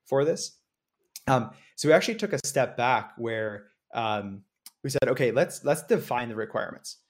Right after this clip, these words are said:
So what is this building? Who's occupying the building? Um, and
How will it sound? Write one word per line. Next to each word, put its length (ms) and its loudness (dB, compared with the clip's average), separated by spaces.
So 140 0
what 160 4
is 120 2
this 120 -6
building? 420 -4
Who's 200 -4
occupying 520 -4
the 60 -8
building? 440 -6
Um, 440 -2
and 520 -6